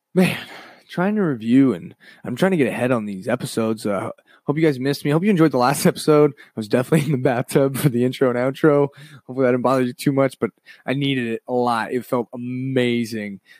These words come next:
Uh, speaking of, I mean, I'm curious, you know, how many peop-, how many of you guys out there take baths? You should hit me up on Twitter, The Rambling Viking, and tell me about that experience. I'll tweet that out, even though I still have no followers. So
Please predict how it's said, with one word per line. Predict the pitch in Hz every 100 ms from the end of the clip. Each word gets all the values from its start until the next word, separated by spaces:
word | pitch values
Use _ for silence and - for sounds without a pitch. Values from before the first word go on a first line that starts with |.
| _
Uh, | 110 113
speaking | 110 - 208 143 110
of, | 107 117
I |
mean, | 123 120 117 - _
I'm | - _ _ 170
curious, | 214 185 127 -
you | 131
know, |
how | 117
many | 156 147
peop-, | 160
how | 160
many | 170
of | 156
you |
guys | 151
out | 139 135
there | 131
take | - 117
baths? | 110 80 73 -
You |
should | - 104 -
hit | - 180
me |
up | 170
on | 175
Twitter, | 160 160 160 160
The | 135
Rambling | 139 143 135
Viking, | 135 139 147 139 - _ _ - - _
and | 127 127 127 123 120 120 117 _ _
tell | - 143
me |
about | 131 113 113
that | 113
experience. | - 113 101
I'll | 127
tweet | - 139 131
that | 127
out, | 120 120
even | 131 123
though |
I | 117
still | - 120
have | 120 110
no | 120
followers. | - 110 113 113 113
So | - 107 104